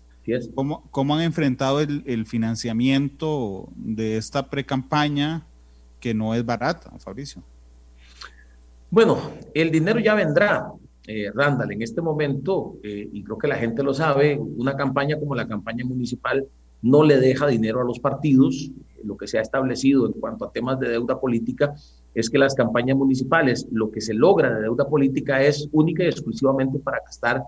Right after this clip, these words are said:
Speaker 1: o para pagar, perdón, gastos de campaña, y, eh, eso quiere decir que el partido no tiene dinero. De manera que, eh, en este proceso nuestro principal activo es la gente. Es aquellas miles de personas que se nos unieron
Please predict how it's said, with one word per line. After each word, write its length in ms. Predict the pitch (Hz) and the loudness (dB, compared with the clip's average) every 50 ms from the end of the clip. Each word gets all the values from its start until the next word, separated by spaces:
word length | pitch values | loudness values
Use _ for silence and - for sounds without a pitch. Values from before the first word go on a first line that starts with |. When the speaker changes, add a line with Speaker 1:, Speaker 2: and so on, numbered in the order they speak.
| - _ _ _ | -12 _ _ _
Speaker 1:
o 100 | - 104 | -2 0
para 220 | - 135 120 - | 2 0 2 0
pagar, 380 | - 113 113 135 165 175 - 165 | 0 0 2 2 2 2 2 0
perdón, 320 | 127 110 113 127 131 131 | -2 -2 0 0 0 0
gastos 340 | 117 120 113 - - 143 135 | -2 -2 -4 -4 -6 -4 -4
de 80 | 143 143 | -2 -2
campaña, 460 | 147 143 135 143 160 147 143 160 151 147 156 - - _ _ _ _ _ _ _ | -2 -2 -2 0 0 0 0 -2 -4 -6 -10 -14 -18 _ _ _ _ _ _ _
y, 540 | - 135 143 147 160 180 202 226 226 226 - | -2 -2 0 0 0 0 0 0 -2 -2 -2
eh, 100 | 120 110 117 | -2 -2 -2
eso 160 | 113 - 131 | -4 -4 -4
quiere 200 | - 151 151 147 | 0 2 4 4
decir 240 | 143 - 147 143 - | 4 4 2 0 0
que 80 | 170 | -2
el 60 | 156 | -2
partido 500 | - 131 110 107 - 135 147 151 151 143 120 | 0 -2 -4 0 2 2 4 4 4 4 2
no 120 | 120 113 | 2 0
tiene 260 | - 135 127 131 139 | 0 -2 -2 0 0
dinero. 460 | 131 117 117 143 226 240 175 - - - - _ _ _ _ _ _ _ _ _ _ _ _ - | 0 0 0 2 2 0 0 -2 -6 -10 -16 _ _ _ _ _ _ _ _ _ _ _ _ -12
De 120 | 107 107 117 | -8 -6 -4
manera 360 | 110 107 123 135 156 165 165 | -2 0 2 2 2 2 2
que, 280 | 175 180 185 190 - - | 2 2 2 2 0 -4
eh, 120 | - 123 117 - | -8 -8 -2 -2
en 180 | 139 139 156 | 0 0 2
este 200 | 190 - - 233 | 0 0 0 -2
proceso 420 | - - 175 147 165 180 180 220 208 | -2 -2 -2 0 0 0 0 0 0
nuestro 320 | 190 160 - - 151 151 | -2 -2 -2 -2 -4 -2
principal 420 | 147 139 123 - 117 - 139 165 | -2 -2 -2 -2 -4 -4 -2 -2
activo 340 | 185 - - - 170 170 180 | -2 -2 -2 -4 -2 -2 0
es 60 | 175 | 0
la 120 | 175 175 151 | 0 -2 -2
gente. 360 | 143 147 135 117 - - - - - _ _ _ _ _ _ _ _ | 0 0 -2 -2 -4 -8 -12 -16 -20 _ _ _ _ _ _ _ _
Es 240 | - 127 156 151 190 | 2 4 4 4 2
aquellas 380 | 185 156 180 185 185 202 180 | 0 2 2 4 4 4 4
miles 220 | 180 196 196 202 196 | 4 4 4 4 4
de 80 | 208 | 4
personas 520 | - - 180 151 - 175 175 175 190 180 180 | 4 4 2 2 4 2 2 2 0 -2 -2
que 120 | - 175 | -6 -6
se 100 | 151 175 | -6 -4
nos 160 | 170 175 160 | -4 -4 -4
unieron 540 | 180 180 175 170 165 165 180 180 180 156 - | -2 -2 0 0 0 0 0 -2 -4 -6 -10